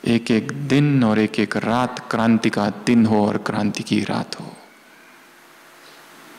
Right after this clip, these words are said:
चुप हो जाओ, Absolute silence,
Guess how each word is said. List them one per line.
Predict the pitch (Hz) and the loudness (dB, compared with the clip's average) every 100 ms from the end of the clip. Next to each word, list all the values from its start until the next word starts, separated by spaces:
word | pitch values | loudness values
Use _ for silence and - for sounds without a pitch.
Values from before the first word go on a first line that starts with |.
| - - - - - - - - - - - - - - - - - - - - - - - _ _ | -20 -20 -20 -20 -20 -20 -20 -20 -20 -16 -14 -14 -16 -18 -20 -20 -20 -20 -20 -20 -20 -20 -20 _ _
चुप | - - - - | -4 -4 -6 -10
हो | - | -8
जाओ, | - - - - - - - - - - - - - - 123 | -8 -14 -20 -20 -20 -20 -20 -20 -20 -20 -20 -20 -18 -6 -6
Absolute | - - - 123 123 131 - | -6 -12 -6 0 0 0 -4
silence, | - - - - - - - - | -8 -8 -8 -10 -6 -2 -2 -4